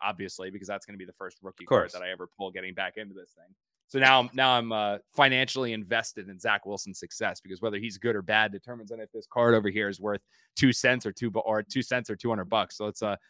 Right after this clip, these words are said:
Speaker 1: let's go Zachy. Let's go beefy Zachy to get my, uh, my finances up. But yeah, this has been a whole big thing, man. I, I, I called, like, I found a couple local card shops around the area in, like, Princeton and Hillsborough. So I'm gonna drive up and go get 'em. I'm, like,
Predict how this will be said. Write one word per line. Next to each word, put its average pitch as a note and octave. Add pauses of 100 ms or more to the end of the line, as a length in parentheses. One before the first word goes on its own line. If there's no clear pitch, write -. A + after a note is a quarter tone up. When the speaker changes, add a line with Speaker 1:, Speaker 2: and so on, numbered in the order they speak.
(180)
Speaker 1:
let's C#3+
go D3
Zachy. C3
Let's B2
go C#3
beefy C3
Zachy A2+
to G2+
get A#2
my, G#2
uh, G2+
my G#2+
finances A2
up. F#2
But -
yeah, D3+
this F3+
has A3
been F#3 (320)
a C#3+
whole G3
big G3+
thing, G#3+
man. A2
I, A#2+
I, B2
I C3+
called, D3+
like, D3+
I B2+
found C#3
a C3
couple C3
local B2
card B2
shops C3
around B2
the A#2
area A#2+
in, A#2
like, G#2+
Princeton A#2+
and A#2
Hillsborough. A2+
So C3
I'm A#2+
gonna G#2+
drive A2+
up A#2
and A#2+
go A2+
get G2
'em. B2+
I'm, A2
like, G#2+